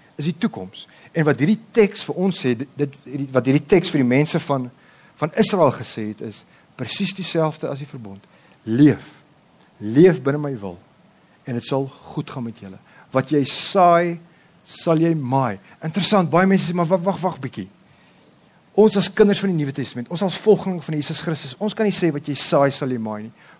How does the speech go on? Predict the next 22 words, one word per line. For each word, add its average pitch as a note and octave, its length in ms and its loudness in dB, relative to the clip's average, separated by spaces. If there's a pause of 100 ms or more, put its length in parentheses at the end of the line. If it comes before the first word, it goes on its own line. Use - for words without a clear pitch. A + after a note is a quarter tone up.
(220)
Paulus, G3 500 6
wat B2+ 160 -6
een D#3+ 80 -8
van D#3 100 -6
die D3 80 -6 (200)
primêre F3 440 0
apostels C#3+ 520 -6
is, A#2 200 -16 (220)
sê, D3 300 0 (360)
die C3+ 80 -4
woorde D#3 180 6
wat E3+ 100 2
hy D#3 60 -4
gebruik B2+ 380 -2
het, C3+ 160 -8 (520)
God - 340 0
laat D#3+ 140 0
nie C#3+ 80 -4
met E3 120 -8
hom E3+ 100 -8
spot - 320 -12
nie. G#2+ 220 -20